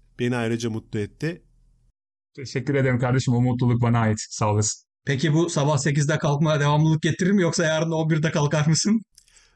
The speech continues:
Speaker 1: Zannetmiyorum abi. Genelde saat sekizde yaptığım işler uçak yakalamak veya işte bir devlet dairesinde bir bürokratik işlem yaptırmak oluyor. Hayatımda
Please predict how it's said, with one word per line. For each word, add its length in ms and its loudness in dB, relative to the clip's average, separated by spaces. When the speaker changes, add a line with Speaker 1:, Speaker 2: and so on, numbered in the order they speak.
Speaker 1:
Zannetmiyorum 720 -2
abi. 360 -2
Genelde 640 -2
saat 320 -4
sekizde 400 -6
yaptığım 420 -4
işler 360 -6
uçak 320 -4
yakalamak 500 -6
veya 200 -6
işte 320 -10
bir 120 -4
devlet 420 -4
dairesinde 580 -2
bir 160 -4
bürokratik 480 -6
işlem 320 -6
yaptırmak 500 -8
oluyor. 360 -6
Hayatımda 840 -4